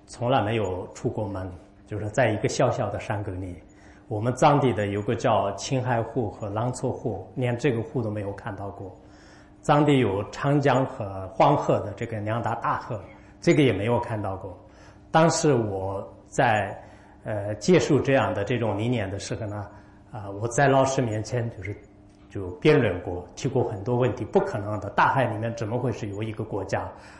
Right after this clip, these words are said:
而且这个国家的国土上是有一群牛羊的话，那，那不可能的事情。所以我当时完全不相信。当时我，呃，还不到二十岁，呃，当时我，呃，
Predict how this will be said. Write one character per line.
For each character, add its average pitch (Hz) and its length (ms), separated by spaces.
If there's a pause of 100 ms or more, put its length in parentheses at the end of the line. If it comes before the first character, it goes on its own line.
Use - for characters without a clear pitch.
而 131 100
且 139 160
这 147 100
个 127 120
国 135 200
家 117 200
的 98 240 (340)
国 139 160
土 123 180
上 110 240
是 117 180
有 98 260
一 117 160
群 123 300
牛 107 180
羊 101 280
的 107 60
话， 107 260
那， 110 140
那 127 160
不 - 140
可 - 220
能 113 200
的 110 60
事 - 180
情。 95 300
所 135 180
以 - 20
我 107 180
当 123 200
时 117 140
完 120 200
全 104 200
不 123 80
相 101 260
信。 95 260 (520)
当 127 160
时 - 180
我， 98 560 (180)
呃， 98 380
还 - 180
不 127 120
到 120 120
二 127 220
十 - 180
岁， 104 200 (960)
呃， 98 680 (1000)
当 151 200
时 165 100
我， 104 420 (160)
呃， 107 320